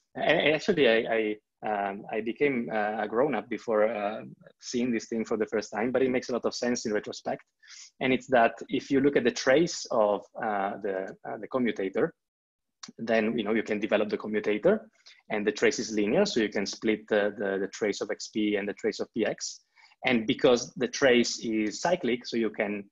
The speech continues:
uh, uh, exchange P and X inside the trace, then you should get zero. But you don't get zero if you take, oops, if you take the trace of, uh, the right-hand side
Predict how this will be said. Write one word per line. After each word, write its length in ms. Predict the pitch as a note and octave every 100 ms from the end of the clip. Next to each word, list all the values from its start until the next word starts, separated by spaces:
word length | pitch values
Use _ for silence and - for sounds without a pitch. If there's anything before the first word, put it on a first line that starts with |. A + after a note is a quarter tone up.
| _ _
uh, 20 | G#2+
uh, 480 | F#2+ G2+ G2+ F#2+ F2+ - _ _ F2+
exchange 600 | - - - C3 D3 B2 - -
P 160 | A#2
and 120 | G#2+
X 220 | G2+ B2+ -
inside 300 | A2 A#2 G#2+
the 80 |
trace, 400 | G#2+ A2+ G#2 F3
then 120 | - A#2+
you 60 |
should 180 | B2+ C3+
get 140 | C3+
zero. 320 | A#2+ A#2+ G#2+ C3 _ _ _ _ _ _ -
But 240 | C3 B2
you 60 | B2+
don't 200 | E3+ G#3+
get 160 | B2
zero 400 | G#2+ A2+ G#2 D#3 -
if 160 | B2
you 60 | C3
take, 300 | - A#2 A2
oops, 340 | - - - _ _
if 140 | - A#2+
you 60 |
take 180 | B2 A#2+
the 80 | A#2+
trace 480 | - B2 A#2 A2+ -
of, 400 | - A2+ G#2 G2+ - _ _
uh, 260 | A#2+ G#2+ G#2
the 120 | G2
right-hand 340 | G#2+ F3+ B2 A2+
side 380 | - G#2+ G#2